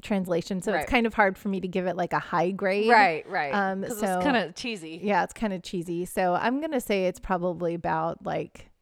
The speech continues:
Speaker 1: I don't know, uh, five. I'll give it a
Speaker 2: Okay.
Speaker 1: five.
Speaker 2: I was close to that. I was, I was gonna say five and a half.
Speaker 1: Oh, see?
Speaker 2: Yeah.
Speaker 1: We're all on the same
Speaker 2: 'Cause
Speaker 1: lines
Speaker 2: it's
Speaker 1: here.
Speaker 2: like, yeah, it's entertaining.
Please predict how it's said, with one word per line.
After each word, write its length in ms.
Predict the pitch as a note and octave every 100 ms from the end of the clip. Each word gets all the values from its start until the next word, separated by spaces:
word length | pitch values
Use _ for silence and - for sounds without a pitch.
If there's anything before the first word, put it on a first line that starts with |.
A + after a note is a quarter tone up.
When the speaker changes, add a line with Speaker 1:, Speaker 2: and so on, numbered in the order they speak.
| _ _ _ _ _ _ _ - _ _ _ _
Speaker 1:
I 140 | F#3+
don't 180 | F#3 F3+
know, 360 | E3+ D3+ D3 E3 - _ _ -
uh, 560 | - - C#4+ C#4+ C4+ B3+
five. 580 | - E3+ D#3+ E3 F3 - _ _ _
I'll 100 | -
give 100 | A3 C5
it 40 |
a 40 |
Speaker 2:
Okay. 80 | -
Speaker 1:
five. 320 | - - C3 - - - -
Speaker 2:
I 80 | F#3
was 160 | F#3+
close 260 | - G#3+ G3
to 60 | G3
that. 120 | G3
I 20 |
was, 160 | F3+ E3+
I 100 | -
was 100 | F#3+
gonna 120 | F#3+ G3+
say 120 | G3
five 200 | G3 F#3+
and 80 | G#3+
a 40 |
half. 140 | D#4 - _ _
Speaker 1:
Oh, 440 | G3+ A4+ D#5 E4+ -
see? 300 | B3 B3+ A4
Speaker 2:
Yeah. 220 | A#4+ A#4+ A3+
Speaker 1:
We're 120 | A3
all 160 | G#3+ A#3
on 120 | C4+
the 60 |
same 260 | A#3+ D4+ D4+
Speaker 2:
'Cause 80 | D4+
Speaker 1:
lines 160 | E4+
Speaker 2:
it's 80 | G#4
Speaker 1:
here. 100 | -
Speaker 2:
like, 240 | F4+ F#4+ G#4+
yeah, 200 | G4+ F#3
it's 200 | A#3+ -
entertaining. 880 | A#3+ B3+ B3+ A#3 D#3+ F3 B3 E4+